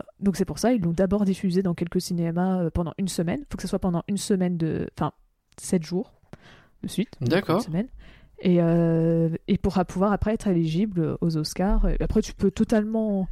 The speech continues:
Speaker 1: juste le passer une semaine, arrêter totalement ses diffusions au cinéma et le passer totalement sur Netflix, ça passe.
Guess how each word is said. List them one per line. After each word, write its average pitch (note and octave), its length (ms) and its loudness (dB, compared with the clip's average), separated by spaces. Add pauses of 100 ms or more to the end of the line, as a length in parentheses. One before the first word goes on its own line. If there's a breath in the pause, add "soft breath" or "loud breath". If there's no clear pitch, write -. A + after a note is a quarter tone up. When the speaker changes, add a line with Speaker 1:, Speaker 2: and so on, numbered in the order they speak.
Speaker 1:
juste G#3 240 0
le C4 60 0
passer - 260 0
une A#3+ 140 -6
semaine, A3+ 420 -2 (540)
arrêter G#3+ 320 2
totalement A#3+ 360 0
ses A#3 120 -4
diffusions F#3+ 340 0
au F#3+ 60 0
cinéma F#3+ 320 0
et F#3 40 -2
le F3 80 -4
passer - 180 -4
totalement G3 340 0
sur - 120 -4
Netflix, E3+ 360 -2
ça - 80 -2
passe. - 260 -8